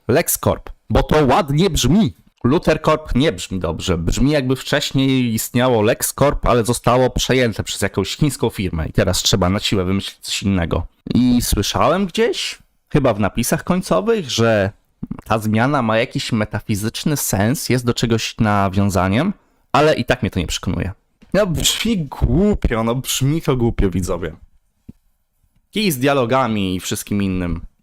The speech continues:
Luthor Corp nie wybaczam. Więc jak ogólnie oceniam Supermana?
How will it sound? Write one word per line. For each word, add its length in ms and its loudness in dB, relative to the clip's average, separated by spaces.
Luthor 320 0
Corp 360 -2
nie 120 0
wybaczam. 560 -2
Więc 200 0
jak 140 2
ogólnie 360 2
oceniam 320 0
Supermana? 640 -2